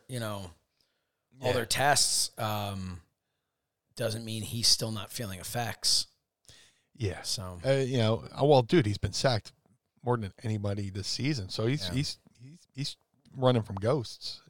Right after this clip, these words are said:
Speaker 2: you know. You know, the offensive line's not doing him any favors. You know, the fact that he's got another great quarterback over his shoulders, doing him no favor, favors mentally.
Speaker 1: No, isn't he? He's like, uh,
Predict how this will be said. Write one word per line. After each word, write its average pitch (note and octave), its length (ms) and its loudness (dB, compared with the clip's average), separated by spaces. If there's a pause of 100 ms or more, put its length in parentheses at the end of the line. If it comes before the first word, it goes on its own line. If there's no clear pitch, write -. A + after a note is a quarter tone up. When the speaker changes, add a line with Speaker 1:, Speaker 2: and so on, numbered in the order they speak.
Speaker 2:
you A2+ 80 -6
know. A2 240 0 (720)
You A2+ 120 2
know, G2+ 100 2
the G2+ 160 0
offensive A#2+ 440 6
line's A2 360 0
not G#2+ 200 0
doing G#2+ 180 0
him G#2 140 -2
any G#2 160 -4
favors. G#2 760 -2
You A2+ 140 -2
know, G2+ 80 2
the G2+ 100 -4
fact A2+ 260 4
that G#2+ 180 4
he's A#2 220 6
got A2 280 6 (800)
another B2 680 10 (760)
great B2+ 300 8
quarterback A#2+ 640 8 (340)
over A#2 300 8
his A#2 80 4
shoulders, A#2 500 6
doing A2 260 2
him G#2+ 120 -2
no G#2 120 0
favor, G2+ 500 -2 (100)
favors G#2 440 0
mentally. G2+ 380 -4
Speaker 1:
No, G#2 120 2
isn't D3 220 2
he? F#3 180 6
He's F#3+ 300 2
like, D#3+ 280 8
uh, G2 540 0